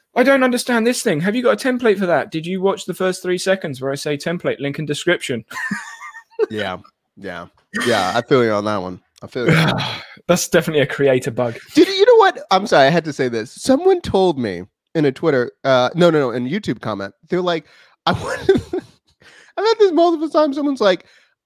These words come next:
Speaker 2: "I think you should redo this video." <laughs> Like, they're like, "I liked it, but I think you should redo this." Or one time I answered a question and I had it, uh, as unlisted 'cause I,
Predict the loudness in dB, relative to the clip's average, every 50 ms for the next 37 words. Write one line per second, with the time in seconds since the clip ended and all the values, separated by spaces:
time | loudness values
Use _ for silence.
0 | _ -2 -2 0 0 0 -2 -4 -4 -4 -4 -4 -4 -6 -2 0 0 2 2 0
1 | 0 0 -4 -4 -4 -2 -2 0 0 -2 -2 -6 -10 -16 -20 _ _ _ _ _
2 | _ 0 0 0 0 -2 -14 -12 -8 0 0 0 0 2 4 4 4 6 4 4
3 | 2 -2 -10 -14 -4 0 0 2 4 4 4 2 2 -2 -4 0 0 0 0 0
4 | -2 -4 -8 -6 -8 -10 -8 -8 -10 -10 -8 -6 -6 -6 -6 -8 -14 -16 -14 -12
5 | -10 -10 -8 -8 -4 -2 0 0 -2 -2 -6 _ -20 -20 _ _ -8 -2 2 4
6 | 4 6 6 6 4 2 -2 _ _ _ _ 0 0 0 2 2 0 0 0 2
7 | 2 0 2 4 2 2 2 2 0 -2 0 2 2 2 2 0 -4 -8 -8 -10
8 | _ _ _ _ _ _ _ _ _ _ -12 -8 -6 -4 -2 0 0 2 2 0
9 | -2 -2 -8 -6 _ 2 2 2 2 2 0 0 0 2 2 2 2 2 0 0
10 | 2 0 0 -6 _ _ _ _ -8 -8 -4 -2 0 -2 -2 -2